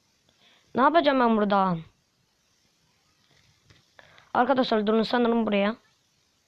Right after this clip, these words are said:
Hayır, yanlış. Arkadaşlar öldü tabii ki de. Tamam, durun.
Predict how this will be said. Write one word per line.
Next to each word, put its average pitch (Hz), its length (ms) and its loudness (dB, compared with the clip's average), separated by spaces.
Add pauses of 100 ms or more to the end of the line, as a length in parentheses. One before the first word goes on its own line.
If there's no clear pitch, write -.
(760)
Hayır, 330 720 4
yanlış. 233 840 0
Arkadaşlar 214 440 -2
öldü 208 340 0
tabii 208 220 -2
ki 202 120 -4
de. 180 120 -2 (1200)
Tamam, 208 280 0
durun. 185 260 0